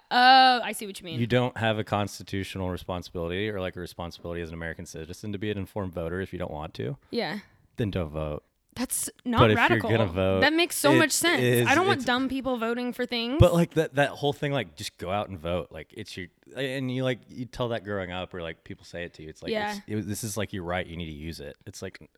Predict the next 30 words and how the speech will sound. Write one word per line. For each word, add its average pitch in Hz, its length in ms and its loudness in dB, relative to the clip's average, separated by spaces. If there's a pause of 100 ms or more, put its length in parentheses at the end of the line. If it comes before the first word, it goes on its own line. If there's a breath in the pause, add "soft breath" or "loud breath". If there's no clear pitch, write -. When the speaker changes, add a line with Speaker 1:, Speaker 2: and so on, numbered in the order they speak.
(380 soft breath)
Speaker 2:
if - 80 -20
you're 92 80 -6
gonna 117 120 0
use 101 260 0
it, 87 160 -4
like, 82 180 -10
do 92 120 -4
some 87 180 -8
research. 85 500 -6
Speaker 1:
Yeah, 240 280 2
Speaker 2:
Decide 175 140 0
Speaker 1:
like, 247 140 -4
be 311 160 0
informed. 311 520 -4
Speaker 2:
what 104 120 0
you 95 100 -4
support. - 360 -4
And 101 80 -4
you 120 60 -2
don't 127 120 -2
have 101 120 -2
to 98 120 -6
research 87 460 -6
all 82 400 -2
fifty-two 90 480 -8
different 85 460 -6
hot - 240 -6
topics 85 440 -6
that 87 120 -6
are 82 240 -2